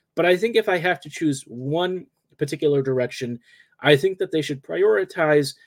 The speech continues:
a top six center. The center depth for this team, it's not bad, but I think you notice that when you lose somebody like Scheifele,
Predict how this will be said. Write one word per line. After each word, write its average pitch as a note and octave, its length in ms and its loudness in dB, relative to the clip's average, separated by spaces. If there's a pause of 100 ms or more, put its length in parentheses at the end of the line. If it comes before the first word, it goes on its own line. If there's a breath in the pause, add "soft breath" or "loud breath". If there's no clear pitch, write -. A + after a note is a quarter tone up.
(160 soft breath)
a C3+ 100 -2
top D3+ 320 -4
six - 280 -4
center. A2 360 -4 (720)
The D3+ 120 4
center G#3+ 300 2
depth F3+ 320 -4
for D3+ 80 -6
this C#3+ 180 -4
team, C3+ 300 -4 (320 soft breath)
it's - 220 -2
not B3+ 260 -6
bad, A#2 460 -2 (260 soft breath)
but D#3 120 8
I D3+ 60 8
think G3+ 240 -2
you F#3 100 -4
notice D#3 280 0
that - 140 -2
when C#3+ 140 0
you C3+ 120 0
lose C#3+ 320 0
somebody B2+ 320 -2
like A#2 200 -2
Scheifele, C#3+ 600 -2